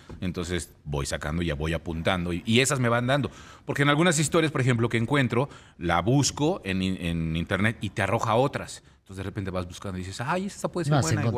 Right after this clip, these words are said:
Speaker 2: encontrado unas
Speaker 1: Y entonces ya las vas
Speaker 2: buenísimas.
Speaker 1: sacando y las voy seleccionando, las leo completas y digo, "Ah, esta es buena". Es
Speaker 2: Sus
Speaker 1: cierto,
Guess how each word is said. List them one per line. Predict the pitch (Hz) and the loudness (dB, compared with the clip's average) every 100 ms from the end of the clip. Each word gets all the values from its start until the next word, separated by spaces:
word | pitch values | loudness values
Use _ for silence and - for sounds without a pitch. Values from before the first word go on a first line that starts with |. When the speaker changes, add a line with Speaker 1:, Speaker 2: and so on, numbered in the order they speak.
| 113 | 2
Speaker 2:
encontrado | 107 | 2
unas | 113 117 113 | 0 0 0
Speaker 1:
Y | |
entonces | 104 101 | 2 4
ya | 107 | 4
las | |
vas | 113 110 | 4 2
Speaker 2:
buenísimas. | 139 131 | 0 2
Speaker 1:
sacando | 139 110 | 2 0
y | |
las | 101 | -4
voy | 87 85 | -6 -6
seleccionando, | 87 80 104 92 92 110 - _ _ | -6 -4 -2 -2 -2 -4 -10 _ _
las | 92 95 98 | 2 2 4
leo | 135 143 | 4 4
completas | 135 131 139 131 147 151 - - _ _ | 2 0 2 2 0 -4 -8 -20 _ _
y | 92 | -6
digo, | 92 - | -4 0
"Ah, | 113 | 0
esta | 110 | -2
es | 82 | -8
buena". | 80 - - - | -10 -12 -20 -14
Es | 92 - | -12 -4
Speaker 2:
Sus | |
Speaker 1:
cierto, | 110 151 | 2 2